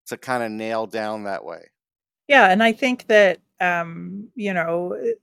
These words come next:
Speaker 2: having multiple of a type of defenseman is never a bad thing. Like, you always want that same type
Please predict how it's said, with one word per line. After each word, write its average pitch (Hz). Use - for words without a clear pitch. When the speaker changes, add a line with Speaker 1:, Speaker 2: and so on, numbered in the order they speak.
Speaker 2:
having 233
multiple 185
of 190
a 180
type 180
of 165
defenseman 180
is 196
never 185
a 180
bad 165
thing. 160
Like, 185
you 214
always 208
want 185
that 170
same 175
type 170